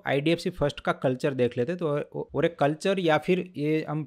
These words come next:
फिलॉसफी बोल सकते हैं, तो ये फिलॉसफी डेवलप करने के पीछे एक व्यक्ति का हाथ है, वो है उनके एमडी and सीईओ वी वैद्यनाथ। तो वी वैद्यनाथ जी का पकड़ जो है वो रिटेल सेगमेंट में बहुत ही अच्छी तरह से है और उनको पता है कि रिटेल सेगमेंट से ही अच्छा खासा बिजनेस आ सकता है और उसके लिए उन्होंने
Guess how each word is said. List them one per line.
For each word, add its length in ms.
फिलॉसफी 440
बोल 200
सकते 260
हैं, 60
तो 60
ये 160
फिलॉसफी 540
डेवलप 380
करने 200
के 80
पीछे 260
एक 140
व्यक्ति 260
का 120
हाथ 240
है, 100
वो 220
है 100
उनके 340
एमडी 340
and 120
सीईओ 520
वी 140
वैद्यनाथ। 560
तो 60
वी 160
वैद्यनाथ 480
जी 180
का 200
पकड़ 260
जो 140
है 120
वो 100
रिटेल 280
सेगमेंट 360
में 80
बहुत 200
ही 60
अच्छी 200
तरह 200
से 160
है 120
और 100
उनको 220
पता 300
है 100
कि 140
रिटेल 240
सेगमेंट 360
से 100
ही 80
अच्छा 220
खासा 200
बिजनेस 380
आ 80
सकता 360
है 240
और 100
उसके 400
लिए 200
उन्होंने 440